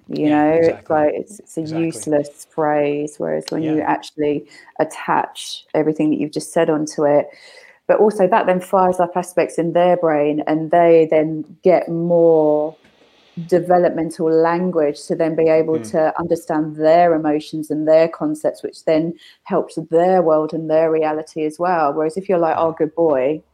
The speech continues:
Speaker 1: they get
Speaker 2: Mm.
Speaker 1: nothing. Whereas if
Speaker 2: Yeah.
Speaker 1: you're like, "You were so caring by getting me a glass of water, that was lovely, thank you so much," or whatever it is that, that they
Speaker 2: Mm.
Speaker 1: do,
Speaker 2: Yeah.
Speaker 1: that then opens up their emotional world and their
Speaker 2: Mm-hmm.
Speaker 1: emotional landscape,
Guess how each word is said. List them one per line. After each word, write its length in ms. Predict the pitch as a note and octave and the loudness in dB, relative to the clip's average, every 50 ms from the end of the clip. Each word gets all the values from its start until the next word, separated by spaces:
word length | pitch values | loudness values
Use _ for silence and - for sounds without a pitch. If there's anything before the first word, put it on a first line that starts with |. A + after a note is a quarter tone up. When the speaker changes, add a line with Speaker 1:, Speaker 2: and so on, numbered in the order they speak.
| _ _ _ _ | _ _ _ _
Speaker 1:
they 120 | - D#3 D#3 | -6 -6 -4
get 180 | D#3 D3+ - | -2 -4 -4
Speaker 2:
Mm. 80 | D#3 D#3+ | -4 -4
Speaker 1:
nothing. 440 | D#3+ E3+ E3 - - D3+ D3+ - - _ _ - _ _ _ _ | -6 -6 -6 -4 -6 -6 -6 -6 -10 _ _ -20 _ _ _ _
Whereas 220 | - E3+ D#3+ E3 E3+ | -4 -2 -2 -2 -2
if 100 | F3+ - | -4 -2
Speaker 2:
Yeah. 60 | F3+ | -2
Speaker 1:
you're 60 | E3 D#3 | 0 0
like, 300 | D#3 D3+ D3+ C3 - D3+ | 0 0 0 0 -2 -4
"You 80 | E3 E3 | -6 -4
were 80 | E3+ | -4
so 220 | E3+ E3+ A3 G3+ G3 | -4 -2 -2 -2 -2
caring 340 | G3+ G#3+ G#3 F#3+ F3 E3+ | 0 0 0 0 0 0
by 160 | E3 D#3+ D#3 D#3+ D#3 - | -2 -4 -4 -6 -4 -4
getting 180 | F3 - - E3 | -4 -2 -2 -2
me 60 | D#3+ | -4
a 40 | D3+ | -4
glass 300 | D#3 D#3 D#3 D#3 - - | -2 -4 -4 -4 -6 -10
of 80 | D#3 | -8
water, 260 | E3 D#3+ D#3 D#3+ - D#3 | -6 -6 -6 -6 -8 -8
that 120 | D#3+ - | -6 -6
was 100 | - E3 D#3+ | -6 -6 -6
lovely, 180 | D#3 D#3+ D#3 | -6 -6 -6
thank 200 | D3+ E3+ E3 - | -6 -8 -8 -8
you 80 | E3 D#3 | -10 -10
so 160 | - D#3+ D3+ | -8 -8 -8
much," 120 | - - - - | -8 -10 -10 -10
or 80 | D#3+ E3 | -6 -4
whatever 340 | E3+ A#3 - - F#3+ G3 | -2 -2 0 0 0 0
it 80 | - - | 0 0
is 80 | - - | 0 2
that, 160 | E3+ C3 - - _ - | 0 0 0 -2 _ -6
that 120 | C#3+ - | -4 0
they 100 | - D#3 | 2 2
Speaker 2:
Mm. 40 | E3 | 2
Speaker 1:
do, 360 | - G3 F3 D#3+ D3+ D3+ D3+ - - - - - _ _ _ _ _ _ | 4 4 4 6 4 4 0 -2 -10 -20 -20 -20 _ _ _ _ _ _
Speaker 2:
Yeah. 140 | - F3 D#3+ E3 | -8 -8 -4 0
Speaker 1:
that 240 | F#3+ G3 F#3+ - - - - | 2 2 2 2 0 -2 2
then 420 | F3 E3 D#3+ D#3 E3 D#3+ D3+ D3+ _ - | 4 4 4 4 2 -2 -6 -6 _ 0
opens 480 | E3 F3 F3 E3+ E3+ G3 E3 E3 D#3 E3+ | 2 2 2 2 0 -6 -8 -6 -4 -4
up 200 | D3+ - - - D#3 D3+ D3+ _ _ F3 - | -4 -4 -4 -10 -16 -20 -20 _ _ _ 0
their 380 | F3 E3 D#3+ D#3+ D#3 D3+ D#3 | 2 2 4 4 4 2 2
emotional 540 | D3+ D3+ D3+ D3+ D3+ D3+ - - D#3 D3 D3+ | 0 -2 -2 -4 -6 -6 -10 -10 -8 -6 -4
world 440 | D3+ D3+ D3 D3+ - - D#3 D#3 - | -4 -4 -4 -4 -6 -6 -8 -8 -8
and 160 | D3+ D#3 D3+ | -8 -6 -4
their 420 | D3+ D3+ D3+ D3 D3 D3+ D3+ D#3 - | -2 -2 0 0 -2 -2 -4 -6 -10
Speaker 2:
Mm-hmm. 100 | - - | -12 -10
Speaker 1:
emotional 380 | D#3+ D3+ D3+ D3+ - - D3+ D3+ | -8 -8 -8 -10 -10 -8 -6 -4
landscape, 720 | D#3+ E3+ F#3+ G#3 G#3 G3+ - - D#3+ D#3 D3+ D3+ D3+ | -2 -2 -2 -4 -6 -8 -8 -6 -6 -4 -4 -6 -6